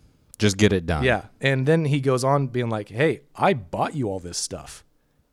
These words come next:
Speaker 2: And he, but the thing is that the executive doesn't even know what it's actually called or how it works.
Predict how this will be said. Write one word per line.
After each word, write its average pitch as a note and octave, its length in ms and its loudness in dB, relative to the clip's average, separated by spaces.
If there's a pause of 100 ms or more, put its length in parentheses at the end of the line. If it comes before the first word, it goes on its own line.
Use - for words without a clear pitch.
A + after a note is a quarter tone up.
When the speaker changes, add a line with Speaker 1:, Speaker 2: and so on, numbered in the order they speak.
(180)
Speaker 2:
And A#2+ 120 0
he, C#3+ 60 2 (100)
but C3 280 0
the A#2+ 80 -6
thing C#3 240 2
is A#2+ 140 2
that A2 180 -2
the A2 80 -2
executive A2 420 -2
doesn't G#2+ 240 -2
even F#2+ 220 -4
know F#2 360 -2 (840)
what A2+ 240 2
it's G#2+ 120 0
actually A2 260 0
called G#2+ 340 0
or G2+ 140 -4
how G#2 220 -2
it G2+ 60 -6
works. - 480 -8